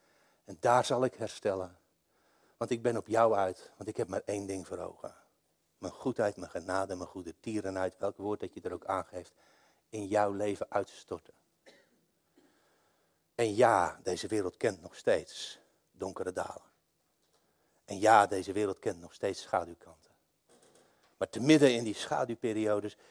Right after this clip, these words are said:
die de gebrokenheid van deze wereld met zich meebrengt, zal ik daar zijn en wil ik mijn goedheid en mijn genade in je hart storten.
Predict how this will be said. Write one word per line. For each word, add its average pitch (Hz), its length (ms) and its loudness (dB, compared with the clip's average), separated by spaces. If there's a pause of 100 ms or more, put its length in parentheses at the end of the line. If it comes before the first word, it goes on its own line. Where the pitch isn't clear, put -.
(120)
die 117 100 -2
de 110 80 -2
gebrokenheid 127 600 4
van 113 140 -4
deze 107 240 2
wereld 131 280 6
met 120 160 -2
zich - 180 -14
meebrengt, 123 480 2 (280)
zal 127 240 6
ik 117 140 2
daar 113 220 6
zijn 117 460 -2
en 104 80 -6
wil 110 120 -2
ik 107 100 -4
mijn 98 120 -6
goedheid 120 440 0
en 113 60 -4
mijn 110 120 -4
genade 120 460 0
in 113 80 -2
je 104 80 -2
hart 95 180 -4
storten. - 360 -20